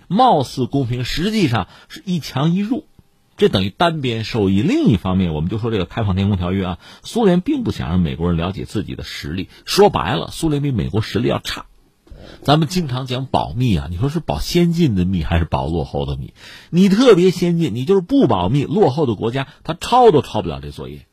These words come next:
但是你要是弱呢，你得保保密吧。所以你看，保密保密很有意思，很耐人寻味哈。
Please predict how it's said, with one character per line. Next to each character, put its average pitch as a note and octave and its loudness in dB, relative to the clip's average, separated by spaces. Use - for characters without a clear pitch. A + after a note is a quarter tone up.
但 F3+ -2
是 E3 0
你 A2+ 0
要 D#3+ 2
是 F3 0
弱 A3 6
呢， C#3 -4
你 B2 0
得 A#2+ 4
保 F#2+ 0
保 E2 -2
密 E2+ -10
吧。 B1 -16
所 B2+ -4
以 A#2+ -2
你 G#2+ -8
看， G2 -6
保 C#2+ 2
密 A2 8
保 B1 -10
密 C#2+ -14
很 G2 0
有 B1 -6
意 C#2 -12
思， - -14
很 C2 -10
耐 - -4
人 C#3+ -2
寻 G#2+ -6
味 F3+ -6
哈。 - -14